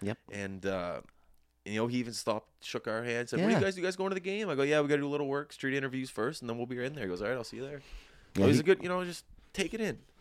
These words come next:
Speaker 1: Especially as a local guy, too. Like, he, you know, he made his way through the hockey world here, you know,
Speaker 2: <clears throat>
Speaker 1: until he
Speaker 2: Yeah.
Speaker 1: got to there. But
Speaker 2: Yeah.
Speaker 1: to take it all in as a local guy, I think you kinda have to, man. And at the same time,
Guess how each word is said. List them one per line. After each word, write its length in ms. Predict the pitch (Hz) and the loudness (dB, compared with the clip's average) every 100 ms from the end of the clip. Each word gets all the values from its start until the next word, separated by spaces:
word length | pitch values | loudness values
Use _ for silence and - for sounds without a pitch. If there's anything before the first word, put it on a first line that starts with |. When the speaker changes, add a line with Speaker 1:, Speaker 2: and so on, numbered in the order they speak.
| - - | -20 -6
Speaker 1:
Especially 420 | - - 120 - 143 | 0 6 6 8 6
as 60 | |
a 60 | 98 | 6
local 260 | 95 110 | 4 4
guy, 200 | 107 82 | 2 0
too. 240 | 80 - 104 | 0 4 6
Like, 200 | 92 82 | 4 2
he, 100 | 110 | 2
you 140 | 104 | 4
know, 140 | 92 92 | 4 4
he 140 | 107 | 6
made 180 | 113 101 | 8 6
his 140 | 101 92 | 4 4
way 280 | 101 95 | 4 4
through 160 | 95 101 | 2 0
the 40 | 92 | 4
hockey 280 | 95 - | 4 4
world 300 | 95 101 95 - - | 4 6 4 0 2
here, 280 | 110 120 - _ - | 2 2 -2 _ -6
you 120 | 135 | -2
know, 300 | 85 113 135 | 2 2 0
Speaker 2:
<clears throat> 40 | 110 | -6
Speaker 1:
until 220 | 101 104 | 0 4
he 60 | 98 | 8
Speaker 2:
Yeah. 60 | |
Speaker 1:
got 160 | 127 131 | 8 8
to 100 | - | 6
there. 180 | 90 85 | 4 4
But 200 | 82 90 | 2 2
Speaker 2:
Yeah. 80 | 143 - | 0 -6
Speaker 1:
to 120 | - 104 | -4 4
take 220 | 120 113 | 4 8
it 60 | |
all 180 | 107 95 | 10 10
in 240 | 98 104 101 | 6 2 2
as 120 | 95 | 0
a 40 | 90 | 2
local 260 | 92 92 | 2 2
guy, 120 | 92 | 0
I 40 | 98 | 2
think 200 | 185 - | 2 0
you 60 | |
kinda 280 | 98 98 90 | 0 2 2
have 240 | 87 82 - | 0 -4 0
to, 140 | 90 | 0
man. 240 | 85 85 87 | 2 2 2
And 140 | 85 - - - | 0 -4 -12 -2
at 100 | - | 2
the 80 | 120 | 2
same 280 | - 135 147 | 8 8 8
time, 380 | 123 107 98 | 8 8 8